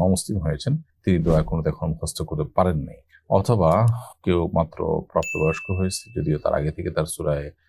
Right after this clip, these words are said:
দোয়া কুনুত মুখস্থ করা দরকার ছিল, সে করে উঠতে পারেনি, অথবা কেউ বেনামাজি ছিলেন, মাত্র নামাজ ধরলেন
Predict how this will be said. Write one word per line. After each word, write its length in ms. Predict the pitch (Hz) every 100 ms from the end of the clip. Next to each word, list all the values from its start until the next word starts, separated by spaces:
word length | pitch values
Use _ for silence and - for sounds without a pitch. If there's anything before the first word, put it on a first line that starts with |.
| _ _
দোয়া 120 | 92 80
কুনুত 160 | 80 80
মুখস্থ 240 | 76 - 92
করা 120 | 85 80
দরকার 220 | 95 117 117
ছিল, 140 | - 78 -
সে 100 | 82 73 73
করে 120 | - 104
উঠতে 180 | 82 80
পারেনি, 260 | 73 71 67 - _ _
অথবা 260 | - 120 120 117
কেউ 100 | 117 101
বেনামাজি 340 | 95 95 95 -
ছিলেন, 180 | 90 87
মাত্র 160 | 82 - 87
নামাজ 160 | 85 80
ধরলেন 280 | 92 82 76